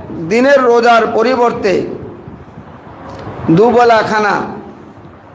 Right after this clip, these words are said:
অর্থাৎ এক ফেদিয়া, এক ফেতরা যেটাকে বলা হয়, এক সের সাড়ে বারোশো টাকা বা কেজির মূল্যে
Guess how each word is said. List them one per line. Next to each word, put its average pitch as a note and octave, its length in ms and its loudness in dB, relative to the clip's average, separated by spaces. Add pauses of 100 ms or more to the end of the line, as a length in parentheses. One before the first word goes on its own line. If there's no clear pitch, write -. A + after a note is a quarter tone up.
অর্থাৎ G#3 880 0
এক A3 200 0 (100)
ফেদিয়া, A3+ 480 2 (1120)
এক A3+ 280 0
ফেতরা A#3+ 440 2 (360)
যেটাকে G3+ 340 0
বলা G3 260 2
হয়, G#3+ 260 4 (1000)
এক A3+ 200 -4
সের A3 200 2
সাড়ে G#3+ 340 0
বারোশো G3+ 360 2
টাকা A3+ 260 2 (680)
বা F#3 220 2
কেজির G#3+ 420 0
মূল্যে G#3+ 440 2